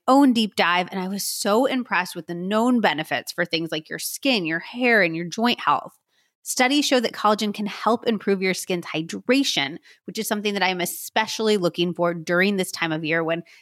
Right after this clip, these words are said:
everything just feels a little bit drier. Zach likes the marine collagen, and then I like the grass-fed beef collagen, but both are incredibly well-sourced and certified by third parties, which is the number one thing that I look for.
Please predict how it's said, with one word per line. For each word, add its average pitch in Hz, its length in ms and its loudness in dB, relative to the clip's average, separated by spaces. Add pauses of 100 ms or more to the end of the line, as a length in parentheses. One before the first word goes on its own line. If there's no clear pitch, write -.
(140)
everything 247 340 0
just - 260 -6
feels 190 320 2
a 185 100 0
little 170 320 -2
bit 165 200 0
drier. 123 480 -2 (520)
Zach 233 260 0
likes 277 180 0
the 214 200 -2
marine 185 580 -2
collagen, 214 460 2
and 190 140 -2
then 175 100 0 (120)
I 180 180 2
like 208 240 0
the 190 100 -4
grass-fed 180 1000 -2
beef 170 260 -4
collagen, 165 640 0
but 175 260 -4
both 226 280 2
are 190 160 4
incredibly 247 840 -2
well-sourced 180 680 0 (160)
and 214 260 2
certified 170 480 0
by 160 120 0
third 156 340 -4
parties, 247 500 0 (220)
which 190 160 -6
is 175 120 -6
the 185 140 -4
number 190 420 0
one 180 300 0
thing 160 220 -2
that 147 240 0
I 160 140 0
look 139 300 -6
for. - 340 -8